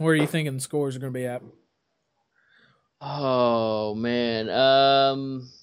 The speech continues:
Speaker 2: we'll go thirty-five twenty-eight Chiefs.
Speaker 1: Thirty-five twenty-eight.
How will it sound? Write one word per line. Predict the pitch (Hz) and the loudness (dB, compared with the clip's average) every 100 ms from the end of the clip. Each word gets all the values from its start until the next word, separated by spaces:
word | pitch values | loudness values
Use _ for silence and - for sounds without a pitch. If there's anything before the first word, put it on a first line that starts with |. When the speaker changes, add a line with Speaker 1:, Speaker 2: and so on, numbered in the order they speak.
| _ _ _ _ _ _ _ _ _ _ _ _ _ _ _ | _ _ _ _ _ _ _ _ _ _ _ _ _ _ _
Speaker 2:
we'll | - 151 | -10 0
go | 165 156 151 151 147 143 139 - - - - - _ _ _ _ _ _ | 4 6 6 4 4 2 -2 -10 -14 -18 -20 -20 _ _ _ _ _ _
thirty-five | 160 175 170 175 156 127 | -4 -4 -2 0 0 -2
twenty-eight | 151 139 135 123 113 | -6 -6 -4 -6 -6
Chiefs. | - 123 95 - - | -10 -12 -12 -14 -10
Speaker 1:
Thirty-five | 151 143 135 143 135 131 | -6 -4 -4 -4 -4 -6
twenty-eight. | - 139 135 135 139 | -10 -8 -6 -6 -6